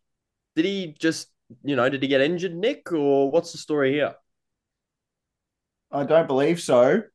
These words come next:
Speaker 2: Um, I didn't watch the game either, but Warriors scored forty-eight points.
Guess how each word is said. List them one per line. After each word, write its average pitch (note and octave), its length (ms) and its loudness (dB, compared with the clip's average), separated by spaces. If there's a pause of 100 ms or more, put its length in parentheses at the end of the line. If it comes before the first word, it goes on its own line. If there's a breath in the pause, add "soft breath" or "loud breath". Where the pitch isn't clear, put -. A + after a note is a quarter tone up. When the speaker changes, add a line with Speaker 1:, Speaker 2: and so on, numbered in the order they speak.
(500)
Speaker 2:
Um, A#2+ 260 4
I C3+ 120 6
didn't D#3 160 -2
watch C#3 160 2
the C3 80 -6
game C3 160 4
either, B2+ 160 2
but B2+ 200 2 (800)
Warriors D3 400 4
scored C#3 260 4
forty-eight C3 540 4
points. - 540 0